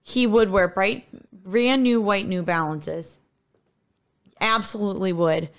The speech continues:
this plan, they also, so there's the kidnapping, the disposal, but they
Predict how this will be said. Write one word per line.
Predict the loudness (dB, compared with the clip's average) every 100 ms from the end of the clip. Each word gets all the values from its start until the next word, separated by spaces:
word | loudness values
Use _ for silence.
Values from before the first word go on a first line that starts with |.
| _ -2
this | 0 4 2 2
plan, | 2 2 4 2 2 2 0 -2
they | 2 4 4
also, | 4 6 6 2 2 4 6 4 2 -2 _ _ _ _ _ _
so | 0 4
there's | 4 4
the | 2
kidnapping, | 2 2 2 4 2 2 0 2 0 -2 -8 _ _
the | 2
disposal, | 4 2 0 2 4 4 4 4 0 -8 _
but | 2 4 4 2 2
they | 2